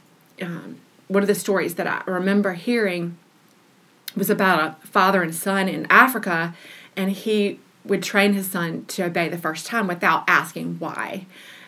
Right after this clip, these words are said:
or without talking back. And so one day there was a huge deadly snake right above the boy's head in a tree, and the father said, "Get down and crawl toward me." And he did it without, uh,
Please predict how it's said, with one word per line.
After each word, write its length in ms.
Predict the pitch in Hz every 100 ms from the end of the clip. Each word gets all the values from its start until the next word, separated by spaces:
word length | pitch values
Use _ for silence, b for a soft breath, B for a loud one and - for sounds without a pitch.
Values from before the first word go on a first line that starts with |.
| -
or 60 | 190
without 260 | 180 156
talking 340 | - 165 165 165
back. 380 | 147 135 - -
And 120 | 180
so 480 | 170 175 160 156 160 - _ _
one 200 | - 180
day 220 | 190 165 160
there 120 | 165
was 120 | 165
a 60 | 156
huge 720 | 160 180 185 180 180 175 - - -
deadly 340 | 170 170 160
snake 500 | 160 - 247 262 165
right 180 | 185 185
above 180 | 202 190
the 60 | 175
boy's 280 | 170 170 170
head 360 | - 220 165
in 100 | 156 -
a 60 |
tree, 480 | - - 302 269 143
and 100 | 175
the 60 | 175
father 240 | 185 185
said, 200 | 175 185
"Get 160 | 180 320
down 420 | 320 302 302 254 B B B B B
and 100 | 254
crawl 220 | 254 294 285
toward 220 | 285 254
me." 280 | 269 226 170
And 100 | 202
he 100 | 196
did 280 | 175 262 349
it 420 | 190 - - - - _ b b b b b
without, 760 | 208 233 220 208 202 196 - - _ _ _ _ _ _ _ _ _ _ - -
uh, 300 | 190 151